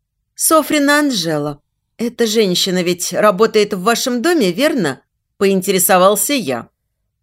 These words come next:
«Ну да, работает», с недоумением в голосе ответила Ия. «Она помощница нашей экономки. А ты откуда про нее знаешь?»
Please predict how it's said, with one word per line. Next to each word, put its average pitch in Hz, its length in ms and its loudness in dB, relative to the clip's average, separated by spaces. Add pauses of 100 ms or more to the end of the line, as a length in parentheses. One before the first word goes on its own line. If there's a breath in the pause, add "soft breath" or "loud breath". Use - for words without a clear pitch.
(140)
«Ну 302 220 -4
да, 233 340 0 (180 loud breath)
работает», 262 760 0 (220)
с - 120 -10
недоумением 226 800 2
в 190 100 -6
голосе 330 420 0
ответила 220 460 -2
Ия. 143 520 -4 (540)
«Она 339 240 0
помощница 311 680 -2
нашей 285 400 -4
экономки. 185 680 -6 (280)
А 339 100 -2
ты 339 140 0
откуда 339 400 0
про 233 160 2
нее 214 280 2
знаешь?» 180 720 -4